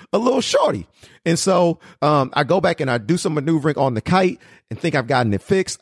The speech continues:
I take off with the kite to fly again, and the kite falls to the ground again. And so at this point, my daughter's like, "Hey, I thought we was gonna fly a kite. I thought this was all gonna be so fun." And then it just dawned on me.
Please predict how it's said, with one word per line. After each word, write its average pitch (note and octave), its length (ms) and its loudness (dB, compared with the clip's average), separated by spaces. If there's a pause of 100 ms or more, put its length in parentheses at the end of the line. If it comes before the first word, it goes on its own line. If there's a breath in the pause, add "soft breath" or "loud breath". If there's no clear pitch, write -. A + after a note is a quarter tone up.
(160)
I F3 80 2
take - 220 -2
off D#3+ 180 0
with D#3+ 100 0
the - 60 -4
kite E3 260 -2
to C#3+ 60 -4
fly D3+ 300 0
again, E3+ 440 0
and A2+ 160 0
the G#2+ 60 -4
kite - 420 -2
falls C#3+ 340 0
to - 80 -8
the A#2 120 -2
ground A2+ 320 0
again. F#2+ 280 -4
And - 100 -6
so C3 120 0
at C#3 80 -2
this G3+ 140 -4
point, G3 220 0
my D3 100 2
daughter's F3+ 340 0
like, D#3 260 -2
"Hey, G3+ 140 0
I F#3+ 60 2
thought G#3+ 160 0
we G3 80 2
was F3 100 -2
gonna D3 160 0
fly C3 240 0
a C3 40 -4
kite. A3+ 300 -2
I D3 40 0
thought D#3 240 -2
this B2 100 -6
was C3+ 80 -4
all D3 200 2
gonna C#3+ 340 -2
be C#3+ 80 -2
so C3 180 -2
fun." B2+ 420 -2
And C3 220 -6
then B3+ 240 0
it E3 140 -2
just C3+ 320 -2
dawned E3+ 360 2
on B2+ 160 2
me. F2 200 -2